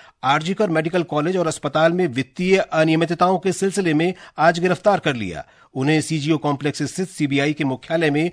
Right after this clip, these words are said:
पूछताछ के लिए बुलाया गया था। महाराष्ट्र के बदलापुर स्कूल के दो न्यासियों को आज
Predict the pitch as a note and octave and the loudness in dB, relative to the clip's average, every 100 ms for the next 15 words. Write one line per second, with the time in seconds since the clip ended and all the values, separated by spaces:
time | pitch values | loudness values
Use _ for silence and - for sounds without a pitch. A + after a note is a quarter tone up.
0 | - _ - D#3+ - D3 C3+ C#3 C#3 D3+ | -8 _ -6 -6 -2 -2 -2 -6 -6 -2
1 | E3 D#3 A#2 G#2 F2 E2+ - _ _ _ | 0 0 -2 -8 -10 -16 -18 _ _ _
2 | _ _ _ _ _ - C3 F3 A#3 C4 | _ _ _ _ _ -4 2 4 4 2
3 | C4+ B3+ B3+ G#3+ D#3 D#3 A3 B3+ A#3+ - | -4 2 2 4 2 4 4 4 -2 -4
4 | G3+ G3+ F#3 A3+ C#3+ F#3 G3+ C3+ C3+ D3 | -6 -6 0 0 4 4 6 4 2 0
5 | G#3 A#3 G3 - F#3 G3 - D#3 F3 F3 | 0 2 4 4 2 2 0 2 2 2